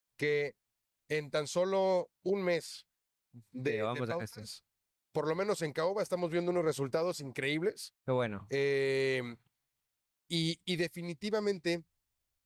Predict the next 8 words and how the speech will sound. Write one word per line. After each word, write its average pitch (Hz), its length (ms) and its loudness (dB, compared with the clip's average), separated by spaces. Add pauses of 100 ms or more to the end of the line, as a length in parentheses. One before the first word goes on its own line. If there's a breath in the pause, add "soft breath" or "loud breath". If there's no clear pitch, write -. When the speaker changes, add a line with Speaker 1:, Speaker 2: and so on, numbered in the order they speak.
(200)
Speaker 1:
eh, 123 340 -2 (260)
tocando 170 400 -4
un 180 100 -6
tema 160 400 -2 (100)
de 127 160 -4
la 123 40 -4
inteligencia 127 500 -4
artificial, 139 540 -4